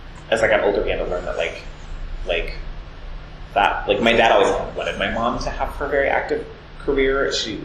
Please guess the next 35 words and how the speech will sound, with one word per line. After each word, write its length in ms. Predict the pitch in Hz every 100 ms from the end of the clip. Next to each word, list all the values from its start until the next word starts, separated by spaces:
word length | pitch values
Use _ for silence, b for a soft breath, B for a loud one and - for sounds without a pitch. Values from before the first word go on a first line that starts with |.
| -
had 160 | 107 - - -
been 120 | 95 95
trained 220 | 104 104
as 100 | -
a 60 |
teacher, 360 | - 90 - 98
and 180 | 90 - B B B B - 107
he 40 |
wanted 260 | 95 95 98
her 100 | -
to, 100 | 90
like, 300 | 85 - -
go 180 | 87
for 160 | 90 131
that. 560 | 139 147 - - - 95
Um, 460 | 92 87 - - - - - - - - - - -
and 100 | 95
I 60 | 92
think 220 | 95 -
she 480 | - 92 85 - - - - - - - - - - - - - - - - - - -
did 120 | 104
not 300 | 95 85 -
totally 460 | - - - - - - - - - - - - - - - - - -
feel 220 | - -
that 100 | -
she 120 | - -
wanted 200 | 87 -
to 160 | -
do 100 | 90
that 360 | 73 62 - - -
in 100 | -
that 200 | 82 -
way. 300 | - - - - B B B - -
Um, 520 | 120 107 98 92 - - - - - - - - - - - - -
so 800 | - - 151 131 120 107 98 -